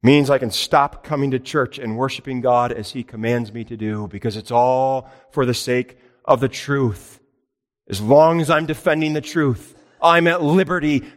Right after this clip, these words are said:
to act, comport myself in this sinful way. But you recognize how contrary that is to this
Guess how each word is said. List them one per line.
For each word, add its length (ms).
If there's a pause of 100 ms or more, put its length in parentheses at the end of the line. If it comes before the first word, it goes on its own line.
to 200
act, 280 (720)
comport 420
myself 460
in 120
this 140
sinful 760 (180)
way. 680 (3000)
But 160
you 80
recognize 640
how 140
contrary 560
that 180
is 240
to 160 (200)
this 640